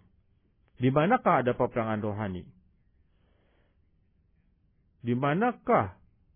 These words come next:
bahkan dalam aspek doa gereja, di manakah kalian ikut dalam peperangan rohani melalui doa?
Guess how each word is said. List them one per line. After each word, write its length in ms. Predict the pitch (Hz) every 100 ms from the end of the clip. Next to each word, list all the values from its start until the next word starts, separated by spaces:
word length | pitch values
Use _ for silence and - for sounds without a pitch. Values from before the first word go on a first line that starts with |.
| _ -
bahkan 320 | 135 170 156
dalam 240 | 139 143
aspek 480 | 156 143 - 175 -
doa 320 | 135 131 147
gereja, 640 | 123 113 151 147 113 92 - _ _ _ _ _ _ _ _ _ _ _ 120
di 160 | 131
manakah 560 | 139 147 220 247 214 147 -
kalian 640 | 139 135 127 135 131 127 - _ _ _ _ _ _ _ _
ikut 420 | - 160 - 240
dalam 300 | 165 143 135 135
peperangan 460 | 143 156 143 139
rohani 480 | 123 139 190 131 92 - -
melalui 400 | 123 127 120 110
doa? 480 | 107 143 143 107